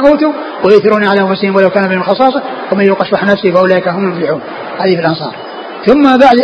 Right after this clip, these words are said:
الذي في الآية الثالثة: "الذين جاءوا بعد المهاجرين والأنصار" متصفين بهاتين الصفتين، وهي سلامة القلوب والألسنة.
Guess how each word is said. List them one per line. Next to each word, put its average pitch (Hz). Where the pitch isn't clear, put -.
الذي 226
في 220
الآية 233
الثالثة: 277
"الذين 233
جاءوا 294
بعد 254
المهاجرين 226
والأنصار" 277
متصفين 233
بهاتين 240
الصفتين، 214
وهي 226
سلامة 247
القلوب 294
والألسنة. 208